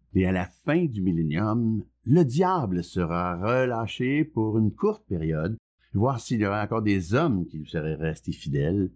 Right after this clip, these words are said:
même après tout ce temps. Mais au final, le diable, la mort, le Hadès, hein, le séjour des morts, le mot grec Hadès, et tous ceux qui sont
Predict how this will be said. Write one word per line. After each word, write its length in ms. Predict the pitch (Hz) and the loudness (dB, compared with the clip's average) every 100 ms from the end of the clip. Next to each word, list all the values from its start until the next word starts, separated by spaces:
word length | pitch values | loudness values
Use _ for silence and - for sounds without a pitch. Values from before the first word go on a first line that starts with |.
| 87 | 2
même 420 | 82 117 165 131 | 6 8 8 4
après 240 | 85 90 | 0 -4
tout 160 | 85 85 | -4 -8
ce 160 | - | -6
temps. 380 | 82 - 73 82 - | -6 -4 -6 -8 -2
Mais 160 | 87 82 | 0 2
au 100 | 87 | 0
final, 720 | - 95 82 82 92 95 98 _ _ - | 2 4 4 0 -4 -6 -8 _ _ -8
le 200 | 80 95 | -2 -2
diable, 840 | 80 95 107 120 104 73 67 55 _ _ _ | 0 -2 -2 -4 -6 -6 -8 -12 _ _ _
la 320 | 76 82 107 113 | -6 -2 2 2
mort, 640 | 120 135 120 80 50 - _ _ _ | 2 0 -2 -4 -6 -12 _ _ _
le 380 | 85 90 87 82 | 2 4 4 0
Hadès, 1200 | 78 101 101 92 95 101 85 80 82 - - - 123 - _ _ _ _ _ | 0 0 0 -2 -2 -2 -2 -2 -4 -8 -8 -6 -8 -8 _ _ _ _ _
hein, 200 | - 85 | -4 0
le 180 | 120 80 | 2 0
séjour 440 | 80 104 85 92 87 | 0 0 2 2 2
des 160 | 82 | 2
morts, 360 | 82 87 131 143 | 2 0 -2 -2
le 100 | 87 | 0
mot 120 | 87 | 0
grec 260 | 82 90 - - | 0 -4 -6 -6
Hadès, 540 | 92 87 101 120 - _ _ | -4 -2 -2 -4 -6 _ _
et 240 | 117 - - | 0 0 -4
tous 160 | - 190 | 2 2
ceux 440 | - - 175 220 | 2 2 4 2
qui 200 | 220 110 | -2 -4
sont 680 | 92 - - - 117 123 127 | -6 -8 -8 -2 0 0 -2